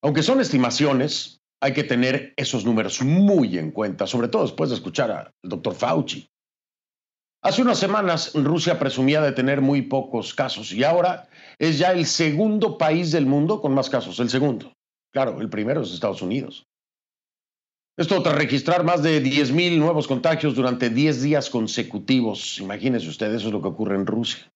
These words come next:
Incluso el portavoz del presidente Vladimir Putin fue hospitalizado con coronavirus. Recuerde usted que aquí en los Estados Unidos el coronavirus ya entró a la Casa Blanca, muy cerca del presidente y del vicepresidente,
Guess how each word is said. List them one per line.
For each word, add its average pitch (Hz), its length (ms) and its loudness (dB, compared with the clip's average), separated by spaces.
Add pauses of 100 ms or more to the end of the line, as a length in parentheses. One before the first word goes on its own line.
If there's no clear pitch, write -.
(360)
Incluso 165 340 2
el 139 120 2
portavoz 165 320 0
del 175 100 0
presidente 151 320 -2
Vladimir 147 400 2
Putin 165 320 0
fue 170 80 -2
hospitalizado 135 1000 -2 (360)
con 123 140 -4
coronavirus. 117 640 -2 (1200)
Recuerde 156 260 0
usted 147 320 -2
que 87 300 -6 (880)
aquí 98 180 -2
en 135 60 2
los 147 100 0
Estados 127 260 -4
Unidos 123 580 -2 (220)
el 113 160 -4
coronavirus 110 680 0 (420)
ya 120 140 0
entró 107 220 -2
a - 20 0
la 82 80 -2
Casa 80 240 -8
Blanca, 143 400 -4 (880)
muy 131 220 2
cerca 110 340 -2
del 80 160 -2
presidente 98 520 -2
y - 20 0
del 92 100 -2
vicepresidente, 82 840 -6